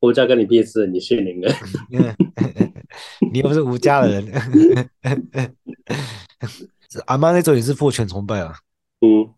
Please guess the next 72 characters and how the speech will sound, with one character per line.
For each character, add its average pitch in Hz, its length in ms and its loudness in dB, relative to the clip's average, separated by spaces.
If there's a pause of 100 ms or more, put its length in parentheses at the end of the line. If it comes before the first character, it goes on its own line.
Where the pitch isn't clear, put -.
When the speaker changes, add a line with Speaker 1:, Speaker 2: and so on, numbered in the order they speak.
(140)
Speaker 2:
因 190 80 2
为， 220 80 2
因 170 60 -2
为 202 80 2
所 156 340 4
有 185 60 6
人 135 160 4
都 147 100 0
是 160 80 0
经 156 220 -4
由 135 120 4
父 151 300 -6
母 117 160 -2
创 143 220 -2
造 131 160 0
出 117 180 -4
来 104 80 -4
的 95 100 -8
嘛， 90 160 -12
我 104 60 -6
们 110 100 -8
很 107 140 -4
容 117 160 -2
易 135 60 -2
就 135 80 0
可 131 100 2
以 113 180 -2
回 120 80 -12
溯 135 120 -2
到 156 60 4
人 139 140 0
类 151 140 2
的 127 80 2
起 - 240 -6
源， 92 160 -12 (380)
因 131 80 -12
为 - 20 -10
造 147 220 0
物 147 160 0
主 98 200 -10 (360)
就 113 100 -8
是 117 60 -6
大 110 180 -2
他 101 160 -2
者 90 180 -8
嘛， 85 140 -14
他 104 100 -4
支 131 160 -2
撑 123 160 0
起 110 140 -4
整 95 140 -6
个 95 80 -2
秩 110 180 -6
序。 98 260 -6 (160)
我 120 160 -2
的 143 80 4
父 151 160 -2
亲 147 180 2
是 143 100 -6
一 139 100 -6
家 120 220 -4
之 113 160 -6
主， 95 200 -8
也 101 180 -10
支 123 140 -6
撑 127 160 2
起 104 140 -4
整 95 100 -6
个， 90 220 -6
整 92 140 -8
个 92 100 -2
家。 98 200 -4